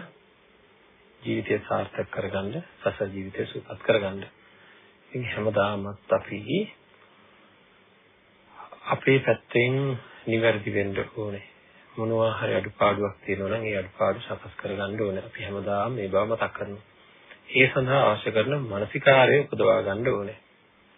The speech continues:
ඒ මානසිකාරය හදාගත්තේ නැත්නම් ඒක වෙන්නේ නැහැ. ඒක හින්දා අනිවාර්යයෙන්ම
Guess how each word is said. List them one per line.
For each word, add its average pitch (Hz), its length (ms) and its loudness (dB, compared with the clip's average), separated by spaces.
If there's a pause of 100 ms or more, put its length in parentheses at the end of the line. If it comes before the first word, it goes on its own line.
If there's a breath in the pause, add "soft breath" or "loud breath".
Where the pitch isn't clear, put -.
(380)
ඒ 123 100 2
මානසිකාරය 117 720 6
හදාගත්තේ 107 760 2
නැත්නම් 110 560 -2 (540)
ඒක 117 200 -8
වෙන්නේ 120 400 2
නැහැ. 98 200 0 (2750)
ඒක 139 120 -2
හින්දා 131 480 -2 (560)
අනිවාර්යයෙන්ම 147 840 6